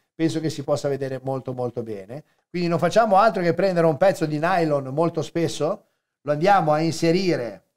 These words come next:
lo andiamo a inserire nel foro che facciamo, quindi passare, come vedete,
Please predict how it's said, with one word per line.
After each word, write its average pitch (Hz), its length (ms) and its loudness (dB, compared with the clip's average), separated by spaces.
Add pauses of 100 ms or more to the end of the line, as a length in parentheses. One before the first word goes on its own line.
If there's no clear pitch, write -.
(280)
lo 117 100 -8
andiamo 143 300 0
a - 20 -4
inserire 135 640 -4 (280)
nel 160 280 -4
foro 127 640 2 (580)
che 175 460 -2
facciamo, 135 540 0
quindi 151 280 -4
passare, 131 640 0
come 123 160 -8
vedete, 131 520 -4